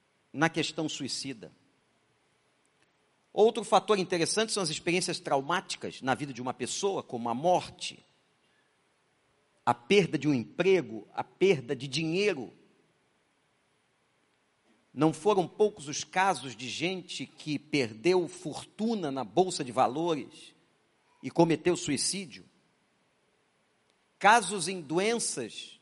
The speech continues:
doenças chamadas terminais, em que pessoas cometem suicídio por não suportarem aquele contexto.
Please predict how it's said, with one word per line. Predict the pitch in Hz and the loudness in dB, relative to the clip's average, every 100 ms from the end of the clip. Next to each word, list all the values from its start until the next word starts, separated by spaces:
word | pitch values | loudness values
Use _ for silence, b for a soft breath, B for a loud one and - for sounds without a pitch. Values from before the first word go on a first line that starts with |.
| _ _ _ _ _ _ _ _ _ _ _ | _ _ _ _ _ _ _ _ _ _ _
doenças | 127 185 214 185 | -4 -2 -2 -4
chamadas | - 165 196 175 | -4 -2 -2 -4
terminais, | - 175 170 147 180 196 143 90 - - | -2 0 0 0 0 0 -2 -6 -10 -8
em | 147 | -8
que | 131 | -8
pessoas | 170 170 - 196 180 160 | -2 -2 -2 -2 -2 -2
cometem | - 170 180 190 170 | -2 -2 0 -2 -2
suicídio | - 175 135 - 214 185 101 87 _ _ _ _ _ _ _ _ | -6 -4 -4 -2 -4 -8 -14 -20 _ _ _ _ _ _ _ _
por | 160 127 | -2 0
não | 143 185 226 214 | 2 2 2 0
suportarem | - - 277 - 185 - - 190 196 160 123 98 80 - _ _ _ _ _ _ _ _ _ _ _ _ _ _ | -6 -4 -4 -4 -8 -8 -6 -2 0 0 -2 -6 -8 -18 _ _ _ _ _ _ _ _ _ _ _ _ _ _
aquele | 127 - 170 170 | -4 0 0 2
contexto. | 156 165 127 - 156 139 - - - | -2 -4 -6 0 0 2 -2 -8 -14